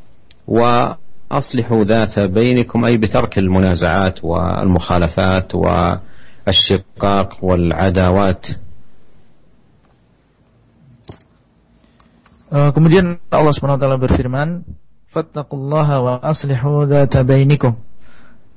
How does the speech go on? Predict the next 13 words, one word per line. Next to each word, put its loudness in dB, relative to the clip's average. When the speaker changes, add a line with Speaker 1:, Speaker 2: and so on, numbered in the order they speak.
Speaker 2:
Hendaklah 4
kalian 0
semuanya 0
bertakwa 0
kepada -4
Allah 0
dan 0
perbaikilah 2
hubungan 2
di 4
antara 2
kalian. 0
Ya. 0